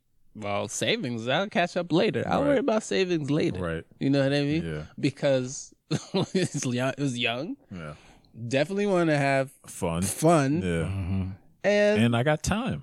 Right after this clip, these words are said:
Speaker 1: Yeah.
Speaker 2: Yeah.
Speaker 1: Yeah, ex-, exactly.
Speaker 2: Yeah. Yeah. Well, so, so I feel personally that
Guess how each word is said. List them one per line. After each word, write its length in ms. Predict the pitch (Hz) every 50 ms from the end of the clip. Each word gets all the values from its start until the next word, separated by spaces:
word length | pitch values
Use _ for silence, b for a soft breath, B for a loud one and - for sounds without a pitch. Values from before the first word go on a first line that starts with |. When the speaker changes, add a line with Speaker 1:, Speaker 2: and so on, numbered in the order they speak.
| - -
Speaker 1:
Yeah. 640 | - 453 508 - 196 143 127 151 185 196 185 - 160
Speaker 2:
Yeah. 160 | 147 - - - _ _ _ _ _ _ _
Speaker 1:
Yeah, 80 | - - - -
ex-, 180 | 165 170 165 - -
exactly. 560 | 151 151 139 127 113 98 98 - - 82 78
Speaker 2:
Yeah. 160 | 73 69 71 - - - -
Yeah. 160 | - 101 92 87
Well, 260 | 90 92 107 - -
so, 280 | - - - 156 131 85
so 160 | - - 117
I 200 | 101 117 147 175
feel 300 | 180 - - - 104 87
personally 600 | 80 - - 110 107 98 - - 87 85 85 82 80
that 340 | 78 78 80 78 73 -